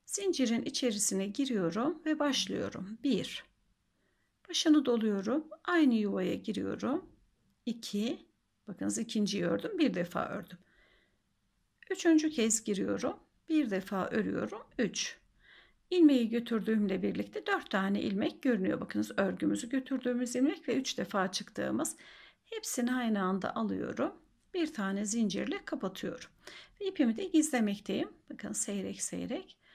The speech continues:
Tığımın başını doluyorum. Sıradaki zincir yuvasına giriyorum. Bir. Başını doluyorum. Aynı yere giriyorum. İki. Başını doluyorum. Ve üç. Hepsini aynı anda çekiyorum. Bir zincirle kapatıyorum.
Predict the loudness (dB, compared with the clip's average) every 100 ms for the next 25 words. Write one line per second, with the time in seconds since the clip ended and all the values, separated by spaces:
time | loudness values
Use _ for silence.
0 | -20 -20 _ -8 -6 -2 0 2 6 6
1 | 6 2 0 -2 -6 -4 -2 0 -2 -4
2 | -2 0 0 0 0 -2 -2 0 -2 0
3 | 0 0 0 -2 -4 -6 _ _ 0 0
4 | -2 -10 -16 _ _ _ _ _ _ -6
5 | 0 2 2 0 -2 -4 -2 -6 -6 _
6 | -4 -2 -2 -4 -4 -6 -6 -6 -4 -4
7 | -4 -10 -10 -6 -6 -6 -12 _ _ _
8 | _ _ _ _ _ _ -8 0 0 0
9 | -2 -4 -4 -4 -6 -8 _ _ _ _
10 | _ _ _ _ _ _ _ -4 -4 -6
11 | -8 -8 -12 -12 -20 -20 -20 _ -8 -4
12 | -2 0 -2 0 2 2 0 0 -2 -4
13 | -6 -6 -4 -4 -4 -6 -8 _ -2 -2
14 | 0 -2 -2 -2 -2 -4 -6 -6 -6 -6
15 | -8 -10